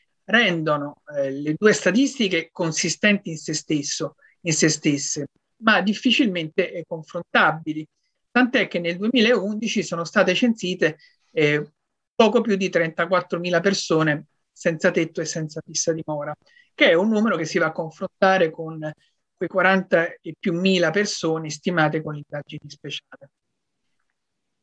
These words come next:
Qual è il futuro? Eh, l'approccio seguito dalle due indagini speciali e i risultati prodotti sono un punto di riferimento, soprattutto per le politiche di contrasto alla povertà estrema.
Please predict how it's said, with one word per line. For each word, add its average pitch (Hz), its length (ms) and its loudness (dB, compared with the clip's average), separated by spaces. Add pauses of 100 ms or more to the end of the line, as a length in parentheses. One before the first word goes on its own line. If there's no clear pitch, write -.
(300)
Qual 277 160 6
è 247 240 0
il 180 160 0
futuro? 156 720 0 (240)
Eh, 165 280 2
l'approccio 202 460 0
seguito 208 320 0
dalle 180 260 -2
due 208 280 -2
indagini 175 580 0
speciali 196 640 0
e 156 40 0
i 156 40 -2
risultati 170 580 0
prodotti 196 640 0 (280)
sono 226 220 4
un 170 100 -6
punto 185 360 0
di 165 120 0
riferimento, 170 800 0
soprattutto 202 720 -4
per 165 100 2
le 170 120 4
politiche 190 480 0
di 160 100 -6
contrasto 165 580 0
alla 160 140 4
povertà 151 400 -6
estrema. 147 520 0